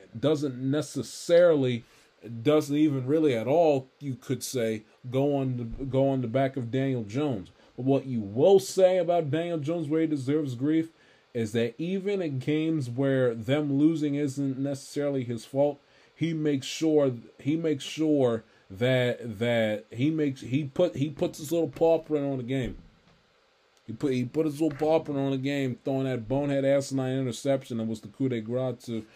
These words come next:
any potential comeback the Giants may have had, and thus the rest of the night. So he may not have, you know, fumbled the football all over the place and thrown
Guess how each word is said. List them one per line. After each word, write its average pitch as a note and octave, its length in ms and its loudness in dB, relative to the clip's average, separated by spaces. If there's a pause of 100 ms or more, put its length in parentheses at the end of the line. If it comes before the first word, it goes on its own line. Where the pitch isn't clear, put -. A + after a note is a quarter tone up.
(220)
any B2+ 180 -4
potential C3 520 -6 (200)
comeback C3+ 400 -2
the A2 80 -10
Giants A#2+ 420 -6
may B2 220 -2
have G#2+ 160 -4
had, A2+ 420 -2 (380)
and A2 360 -6
thus A#2+ 320 -2
the A#2 180 -8
rest A#2 300 -6
of A2 60 -12
the G2+ 80 -10
night. G2 300 -10 (1200)
So G2+ 180 -10
he B2 180 -2
may D3+ 240 0
not D3 240 -2
have, A2+ 220 0
you B2+ 160 -4
know, A2 120 -6
fumbled C#3 460 -4
the C3+ 100 -2
football C#3 460 2
all C3+ 120 2
over C3+ 100 0
the C3 40 -2
place B2+ 460 -2
and F#2 220 -16
thrown C3 260 -6